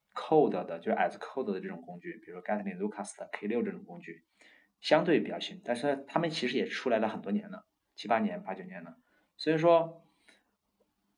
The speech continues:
如果一定要说新，我觉得 as code 的性能测试工具，我觉得是相对于G U I的性能测试工具是较新的，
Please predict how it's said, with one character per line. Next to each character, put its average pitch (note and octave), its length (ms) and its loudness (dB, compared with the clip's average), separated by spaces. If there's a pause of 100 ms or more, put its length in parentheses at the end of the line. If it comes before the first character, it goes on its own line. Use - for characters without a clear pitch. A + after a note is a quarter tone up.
(520)
如 D#3+ 280 4
果 B2 240 8
一 G2 200 2
定 - 20 -2
要 D3+ 120 4
说 B2+ 120 0
新， C#3+ 300 0
我 F#2+ 120 -2
觉 F#2 100 -6
得 G#2+ 360 2
as G#2+ 240 4
code D3+ 300 4 (100)
的 F#2+ 100 0
性 - 200 0
能 G2 80 2
测 F#2+ 100 -8
试 F2+ 80 -12
工 - 180 -12
具， F3 320 -12 (480)
我 F#2+ 160 -6
觉 F#2 140 -8
得 G#2+ 180 0
是 A2 300 -2
相 A#2+ 220 0
对 A2 120 0
于 G2+ 400 4 (400)
G - 140 -4
U C3+ 100 6
I C#3 120 8
的 A#2+ 100 2
性 G#2+ 140 0
能 G2 80 2
测 F#2 80 -8
试 F#2 80 -8
工 G2 140 -6
具 F#2+ 100 -8
是 - 340 -6
较 G#2+ 140 2
新 G#2+ 240 -4
的， G#2 160 -8